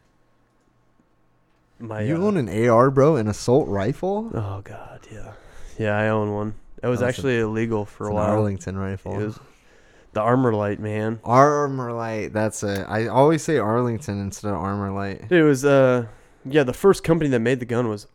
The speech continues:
Speaker 1: Armor Light.
Speaker 2: Armor Light. That's why it's A R.
Speaker 1: And the A R fifteen was, that's how they named it. And it's just like, so it's just like the Keurig now.
Speaker 2: But now
Speaker 1: Not
Speaker 2: it's
Speaker 1: all the Keurigs are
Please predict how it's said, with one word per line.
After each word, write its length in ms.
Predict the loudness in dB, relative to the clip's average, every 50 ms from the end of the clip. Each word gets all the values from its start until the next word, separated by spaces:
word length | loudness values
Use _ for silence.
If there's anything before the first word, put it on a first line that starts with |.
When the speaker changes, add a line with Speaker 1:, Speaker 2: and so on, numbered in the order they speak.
| _ -10 -4
Speaker 1:
Armor 260 | -2 -2 -2 -2 -4
Light. 260 | -8 -10 -12 -14 -14 -10 -8
Speaker 2:
Armor 220 | -8 -6 -6 -8
Light. 180 | -8 -8 -8 -8
That's 160 | -10 -10 -10 -8
why 100 | -10 -10
it's 140 | -10 -12
A 180 | -12 -10 -8 -8
R. 220 | -8 -8 -10 -12 -16 -16 _ _ _ _ _ _ _ _ _ _ _ _ _ _ _ -6
Speaker 1:
And 100 | -6 -4
the 60 | 0
A 120 | 0 0 2
R 120 | 2 0
fifteen 360 | -2 -4 -8 -6 -2 -2 -2 0
was, 140 | -2 -4 -6 -6
that's 280 | -2 0 0 0 0 0
how 140 | 0 0
they 140 | 0 0 0
named 320 | -2 -2 -2 -2 -4 -4 -6
it. 180 | -10 -12 -14 _ _ _ _ _ _ _ _ _
And 100 | 2 2 2
it's 100 | 2 0
just 160 | -2 0 2
like, 260 | 2 2 0 -2 -10 -20 _ _ _ _ _ _ _ _
so 140 | -2 0 0
it's 100 | 0 0
just 140 | -2 0 0
like 120 | 0 0
the 80 | 0 -6
Keurig 560 | -8 -8 -4 -2 0 2 4 4 2 2 0
now. 300 | -4 -4 -4 -6 -12 -18 _ _ _ _ _ _ _ _ _
Speaker 2:
But 160 | -10 -8 -4
now 60 | 0
Speaker 1:
Not 180 | 4 6 6 6
Speaker 2:
it's 80 | 8 10
Speaker 1:
all 180 | 10 10 10
the 120 | 8 6 4
Keurigs 580 | 2 -2 0 2 4 4 6 4 4 2 0
are 240 | -2 -2 -2 -4 -6